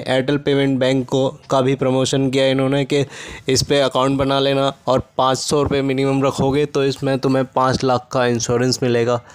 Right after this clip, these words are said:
मैं कहा, "भाई बहुत अच्छा है।" कह रहे, "सेफ्टी फर्स्ट, तुम्हारे लिए आगे काम आएगा और सेफ्टी का ज़्यादातर ध्यान रखना है। तुम्हें रस्सी, एक रस्सी कुछ होती है, खंबे पे चढ़ते टाइम पूरे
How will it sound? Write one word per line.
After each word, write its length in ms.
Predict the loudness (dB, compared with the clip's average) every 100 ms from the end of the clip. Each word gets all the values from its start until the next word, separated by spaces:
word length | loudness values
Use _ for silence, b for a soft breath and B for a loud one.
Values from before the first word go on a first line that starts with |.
| B B B B _ -6
मैं 140 | -2
कहा, 100 | 0
"भाई 240 | 2 0 -2 B B B
बहुत 240 | 0 2 0
अच्छा 300 | -2 -2 0
है।" 160 | -2 -6 B B
कह 100 | 0
रहे, 160 | 2 2
"सेफ्टी 520 | 0 0 -2 -2 -2
फर्स्ट, 360 | 0 0 -2 -8 B B
तुम्हारे 320 | 0 2 2 2
लिए 240 | 2 2
आगे 320 | 2 0 0
काम 280 | -2 0 0
आएगा 400 | 2 2 0 -2 -6 B B
और 140 | 0
सेफ्टी 500 | 0 0 0 0 0
का 120 | 0 2
ज़्यादातर 440 | 2 0 0 -2
ध्यान 300 | 0 0 0
रखना 280 | -2 0 0
है। 120 | -2 B B _
तुम्हें 280 | 0 2 2
रस्सी, 760 | 2 0 0 -2 -2 0 -2 -6 _ -2
एक 180 | 0 2
रस्सी 360 | 0 0 -2
कुछ 220 | -2 0
होती 300 | -2 -2 -2
है, 120 | -2 -2 B B B B -6
खंबे 280 | -2 2 2
पे 100 | 2
चढ़ते 340 | 0 0 -2
टाइम 280 | 0 0 0 -4 -4
पूरे 220 | -2